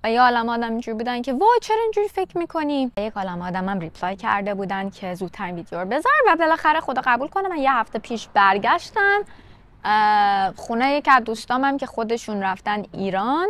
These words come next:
و بنده هستم خونشون. دو روز اومدم اینجا و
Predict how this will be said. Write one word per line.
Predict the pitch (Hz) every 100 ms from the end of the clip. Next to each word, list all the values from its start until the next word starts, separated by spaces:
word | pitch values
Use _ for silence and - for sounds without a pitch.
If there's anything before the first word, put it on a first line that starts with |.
| 359
و | 220 190 190 185 185
بنده | 170 170 127 -
هستم | - - 320
خونشون. | 320 294 285 285 285 277 269
دو | 226 214
روز | 226 233
اومدم | 247 233 226 226
اینجا | 220 226 226
و | 196 180